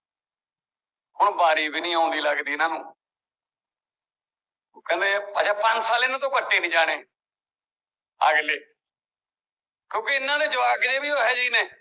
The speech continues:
ਉਹਨੂੰ ਹੋਰ ਕੱਖ ਨਹੀਂ ਆਉਂਦਾ, ਆਪਾਂ ਤਾਂ ਹੋਰ ਕੰਮ ਕਰ ਲਾਂਗੇ। ਆਪਾਂ ਨਾਲ ਕੀ ਹੈ, ਮੈਂ ਤਾਂ ਇੰਜਣ ਵੀ ਬੰਨਣ ਜਾਣਦਾ। ਆਸ਼ਾ ਟਰੈਕਟਰ ਚਲਾਉਂਦੇ ਰਹੇ ਆ, ਕਿਉਂਕਿ ਮਾੜਾ ਟਰੈਕਟਰ ਮਿਸਤਰੀ ਬਣਾ ਦਿੰਦਾ ਜੀ।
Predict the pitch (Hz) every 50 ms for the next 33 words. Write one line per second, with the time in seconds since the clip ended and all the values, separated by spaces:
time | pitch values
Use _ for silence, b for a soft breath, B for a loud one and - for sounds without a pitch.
0 | _ _ _ _ _ _ _ _ _ _ _ _ _ - 202 233 277 302 254 233
1 | 247 247 269 262 277 262 254 262 254 254 277 277 269 254 240 240 240 240 240 240
2 | 240 240 208 196 214 214 208 214 214 214 214 208 214 214 214 208 208 208 202 190
3 | - - - _ _ _ _ _ _ _ _ _ _ _ _ _ _ _ _ _
4 | _ _ _ _ _ _ _ _ _ _ _ _ _ _ _ _ _ - - -
5 | - 226 226 233 233 226 233 233 240 247 240 233 220 220 220 233 226 214 208 208
6 | 208 208 208 214 220 214 208 220 233 240 226 220 214 208 202 202 196 - - -
7 | - - _ _ _ _ _ _ _ _ _ _ _ _ _ _ _ _ _ _
8 | _ _ _ _ _ _ _ _ _ _ _ _ _ _ - - 196 208 - -
9 | 233 233 226 226 233 233 - 233 233 233 220 226 226 226 226 226 220 220 220 214
10 | 220 233 226 - - - - _ _ _ _ _ _ _ _ _ _ _ _ _
11 | - 180 208 214 240 226 214 208 202 208 220 226 220 220 226 226 220 - 226 226
12 | 226 226 226 - 220 220 214 202 196 185 180 175 170 170 175 175 175 165 - -
13 | _